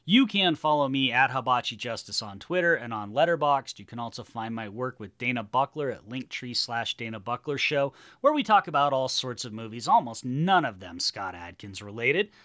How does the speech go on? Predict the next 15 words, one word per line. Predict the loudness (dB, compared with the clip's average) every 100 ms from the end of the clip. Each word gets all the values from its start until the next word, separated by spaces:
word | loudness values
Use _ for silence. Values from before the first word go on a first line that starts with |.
| _ _ _
You | 2
can | 4 2
follow | 2 4 4
the | 2
show | 0 4 4 4
at | 2 2
Adkins | 2 0 -4 -10
Podcast | -2 0 0 -4 -6 -6
on | -8 -10
Twitter | -6 -4 0
and | -2 -2
at | 2 2 2
Adkins | -2 -4 -10 -12
Undisputed | -12 -6 -6 -6 -12 -12
Instagram. | -12 -8 -6 -4 -2 0 0